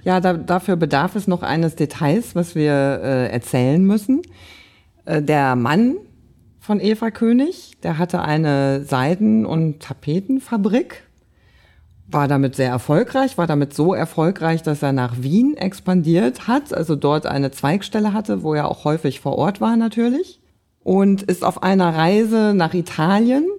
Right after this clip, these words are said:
wo er mutmaßlich ja vielleicht auch Material besorgt hat, ist er leider gestorben an einer Kolik. Man weiß es nicht genau, an den Folgen einer Kolik, ähnlichem, ist er gestorben, sehr jung.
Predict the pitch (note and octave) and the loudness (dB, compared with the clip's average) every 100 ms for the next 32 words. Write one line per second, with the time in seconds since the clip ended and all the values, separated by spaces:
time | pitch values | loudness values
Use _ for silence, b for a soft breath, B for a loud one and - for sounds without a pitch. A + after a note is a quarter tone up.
0 | - D#3+ E3 D#3 - - F3 F3 E3+ C3+ | -6 0 0 0 -4 -2 0 0 0 0
1 | C#3 D3 C3 - B2+ C3+ C3+ B2 - B2+ | -2 -2 -4 -2 -6 -4 -4 -4 -4 -6
2 | A2+ B2+ B2+ A#2+ A#2+ F3 F3+ F#3 F#3 F#3+ | -2 -4 0 0 2 2 2 2 0 -2
3 | G3+ G3+ - b b b b b _ D#3+ | -4 -4 -6 b b b b b _ -6
4 | F#3+ E3+ D3+ E3+ F3 F#3 - F3+ D3+ C3 | 0 2 2 2 0 -2 0 0 2 -2
5 | A#2+ - D3 C#3+ C3+ C3+ C3 C3 - - | -6 -6 -4 -2 0 0 0 -4 -10 -4
6 | E3 E3 G#3+ G#3+ - - C#3+ C3+ D3+ F3+ | 0 2 0 -2 -8 -2 0 0 -2 -4
7 | F3+ E3+ F3+ F3 F3 D#3 C#3+ D3 D#3 D#3 | -6 -4 -2 0 0 0 -2 -2 -2 -2
8 | D#3 C3+ C3 E3 D#3+ D#3+ - C#3+ D3+ C#3+ | -2 -2 -2 -2 -2 -2 -2 -2 0 0
9 | C#3+ C#3+ b b b b b _ D#3+ D3 | -2 -2 b b b b b _ -4 -2
10 | D3 - G3 C3 A#2 C#3+ E3+ G#3+ C#3 B2 | -2 0 0 2 2 2 2 2 2 -2